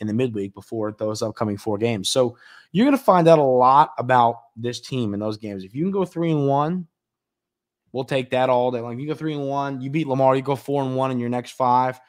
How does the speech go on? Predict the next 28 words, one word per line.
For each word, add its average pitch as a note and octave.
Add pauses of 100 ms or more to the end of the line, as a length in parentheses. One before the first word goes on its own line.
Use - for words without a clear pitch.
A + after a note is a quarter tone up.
(340)
we're C3
feel-, B2
feeling A#2+
really B2+
good A#2+
with, G2
with, G#2+
um, G2+
S A2+
E A2+
C A2
play G#2
starting F3
to C#3+
inch B2+
a C3
little A#2+
bit G#2+
closer. G#2+
So, A#2 (500)
um, G#2 (180)
you E3+
love D#3+
that. F#2
You C#3+
really D3+
do C3+
love A#2